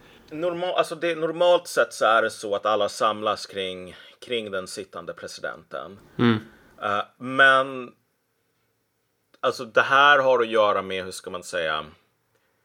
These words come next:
Speaker 1: det är inte en regel eller någonting sådant. Alltså, det, och det har funnits fall i, i, i amerikansk politik där det har varit så att du har en sittande president, men, men man anordnar ändå, liksom, ett sånt här primary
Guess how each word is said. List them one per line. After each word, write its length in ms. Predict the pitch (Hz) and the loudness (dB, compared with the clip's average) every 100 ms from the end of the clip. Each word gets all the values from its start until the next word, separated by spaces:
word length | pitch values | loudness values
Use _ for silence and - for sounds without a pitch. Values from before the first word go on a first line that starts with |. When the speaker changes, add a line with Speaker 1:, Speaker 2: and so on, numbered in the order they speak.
| _ _ | _ _
Speaker 1:
det 100 | - | -6
är 40 | 135 | -4
inte 200 | 120 123 | 2 4
en 140 | 113 | 4
regel 560 | 107 147 151 123 98 69 | 2 4 6 6 4 -4
eller 180 | 53 - | -8 -12
någonting 380 | 50 - - - | -20 -20 -20 -18
sådant. 560 | - 87 95 80 65 | -10 -8 -6 -6 -6
Alltså, 180 | 117 127 | -6 -2
det, 160 | 135 143 | -2 0
och 140 | 147 | 2
det 80 | 147 | 4
har 160 | 165 | 6
funnits 360 | 165 160 131 123 | 4 2 -2 -2
fall 320 | - 113 110 | 0 2 2
i, 40 | 110 | -2
i, 580 | 104 117 113 104 110 | -6 -8 -8 -8 -10
i 60 | - | -6
amerikansk 460 | 113 107 110 104 - | -6 -6 -6 -8 -8
politik 380 | 104 - 101 | -10 -10 -8
där 60 | 101 | -2
det 60 | 98 | -2
har 60 | |
varit 260 | 95 101 117 | 0 -2 -2
så 120 | - | -6
att 80 | - | -6
du 60 | |
har 160 | 107 139 | 0 0
en 100 | 117 | 0
sittande 360 | 117 104 92 87 | -6 -10 -8 -10
president, 520 | 95 - 82 82 - | -10 -12 -10 -12 -10
men, 140 | 92 90 | -12 -8
men 240 | 101 95 90 | -8 -8 -6
man 160 | 110 113 | -8 -4
anordnar 560 | 120 107 113 113 98 | -4 -4 -2 -2 0
ändå, 380 | 92 92 92 107 | 0 -2 -2 -4
liksom, 360 | 90 - 78 69 | -4 -6 -16 -16
ett 120 | 80 | -16
sånt 160 | 95 85 | -16 -10
här 180 | 73 | -8
primary 720 | 82 - 113 98 82 76 78 | -6 0 2 2 -2 -8 -10